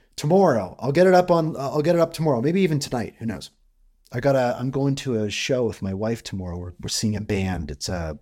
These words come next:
Canadian band. Very excited to see it. If you'd like to become a supporter of the show, you can send an H bar contribution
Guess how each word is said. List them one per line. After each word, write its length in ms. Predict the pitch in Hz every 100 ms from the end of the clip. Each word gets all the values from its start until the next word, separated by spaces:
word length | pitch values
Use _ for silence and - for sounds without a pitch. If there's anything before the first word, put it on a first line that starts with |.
| _
Canadian 460 | - 98 98 87 76
band. 280 | 78 67 71
Very 180 | 92
excited 260 | 87 - 80
to 40 | -
see 140 | 92
it. 160 | 80 - _ _ _ _ _ _ _ _ _ _ _ _ _ _ _
If 120 | 117
you'd 160 | 131 135
like 180 | 165 180
to 60 | 175
become 280 | 156 185
a 40 | 180
supporter 460 | 165 - 202 233
of 80 | 180
the 60 | 123
show, 280 | - 123 113
you 140 | 123
can 140 | 123 131
send 240 | 170 165
an 60 | 156
H 260 | 151 147
bar 220 | 156 143
contribution 920 | 143 156 147 139 135 160 147 120 110